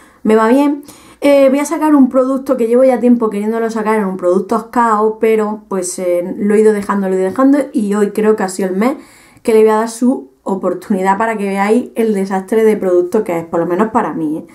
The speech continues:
Siempre es, eh, todas estas opiniones siempre son desde, desde mi referencia personal, vamos, desde mi experiencia. Bueno, pues se trata de este gloss de Essence,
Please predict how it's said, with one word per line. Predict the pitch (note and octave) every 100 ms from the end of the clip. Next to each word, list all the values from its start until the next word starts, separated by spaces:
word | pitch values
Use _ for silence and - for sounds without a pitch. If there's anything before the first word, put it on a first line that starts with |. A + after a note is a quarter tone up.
| - _
Siempre | - G3+ G3 G#3+ G#3+ A#3
es, | A#3+ - - _
eh, | - A3 G#3+ G3+ G3+ G3
todas | A3 A3
estas | A3 A3+ G#3+ G#3+
opiniones | G#3+ A3 G#3+ A#3+ A#3+
siempre | A3+ G#3+
son | G#3+ A3
desde, | A3+ A#3+ A3 G3 F#3 F#3 F3+ - - _
desde | B3 - F#3+ F#3 F3+
mi | F#3 F3+
referencia | F3 F#3+ F3+ G3+ G3
personal, | F#3+ F3 F3+
vamos, | F3+ F3+ E3
desde | E3+ E3 E3
mi | E3 E3+
experiencia. | E3 E3 E3 F#3 E3+ - - _ _ _ _ _ _ _ _ - - - - - - -
Bueno, | B3+ A#3
pues | A3 A3+
se | B3
trata | B3+ C4+ D4+
de | C4+
este | C4 C4+ A#3
gloss | A3+ G#3+ G#3 -
de | A3+ A3+ G#3+ G#3 -
Essence, | A3+ B3 A#3+ A3+ F4+ -